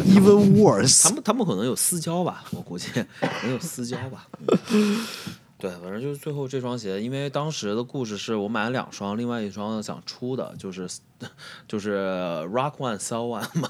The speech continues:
Speaker 2: 等于是。
Speaker 1: 哦。
Speaker 2: 但另外，另外一双迟迟出不出去，然后最后比原价高了一点儿出出去的。
Speaker 1: 嗯，
Speaker 2: 对，
Speaker 1: 我记得你说你那个是带原盒，
Speaker 2: 所以
Speaker 1: 然后带编号的，
Speaker 2: 对，
Speaker 1: 对吧？
Speaker 2: 带编号的，
Speaker 1: 嗯。
Speaker 2: 所以说才说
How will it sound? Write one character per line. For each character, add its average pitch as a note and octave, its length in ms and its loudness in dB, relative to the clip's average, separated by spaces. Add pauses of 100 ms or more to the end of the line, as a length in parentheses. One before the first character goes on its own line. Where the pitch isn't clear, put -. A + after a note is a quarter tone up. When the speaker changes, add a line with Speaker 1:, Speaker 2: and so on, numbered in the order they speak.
(100)
Speaker 2:
等 B2+ 100 -2
于 A#2 260 4
是。 A2 60 0
Speaker 1:
哦。 G#2+ 300 -2 (160)
Speaker 2:
但 A2+ 160 0
另 B2+ 100 0
外， C3 140 0
另 A#2+ 440 -4
外 B2+ 140 2
一 A2+ 80 0
双 A2+ 240 -6
迟 - 160 -8
迟 A2 140 -8
出 B2 160 -8
不 A#2+ 80 -8
出 C3 120 -8
去， B2 200 -8 (600)
然 F2+ 140 -8
后 F#2+ 260 -6
最 A#2 200 -4
后 A2 340 -2
比 E2 220 -10
原 E2 200 -6
价 G#2 200 -2
高 G#2+ 220 -4
了 A2 100 -2
一 G2 100 -6
点 - 160 -10
儿 - 140 -16
出 - 160 -18
出 F2 120 -16
去 - 100 -20
的。 G1+ 200 -16 (1120)
Speaker 1:
嗯， G#2+ 540 2
Speaker 2:
对， E2+ 240 -6
Speaker 1:
我 A2 60 -6
记 B2 180 6
得 A#2 40 8
你 G#2+ 100 6
说 A2+ 260 6
你 G#2+ 80 4
那 B2 160 8
个 A#2+ 60 6
是 A#2+ 120 4
带 A#2+ 140 8
原 G#2+ 160 8
盒， B2 160 2
Speaker 2:
所 G2+ 80 4
以 G2 40 4
Speaker 1:
然 F#2+ 80 4
后 G2+ 60 2
带 G#2+ 100 4
编 A#2 220 4
号 G#2 300 -2
的， C#2+ 60 -10
Speaker 2:
对， G#2 100 -4
Speaker 1:
对 G2 40 -2
吧？ F#2 60 -4
Speaker 2:
带 G2 80 -4
编 G#2+ 220 -4
号 G2+ 180 -4
的， G2+ 60 0
Speaker 1:
嗯。 F#2+ 40 2
Speaker 2:
所 F#2+ 200 0
以 F#2+ 100 -4
说 E2+ 840 -6
才 E2 440 -8
说 F2 680 -6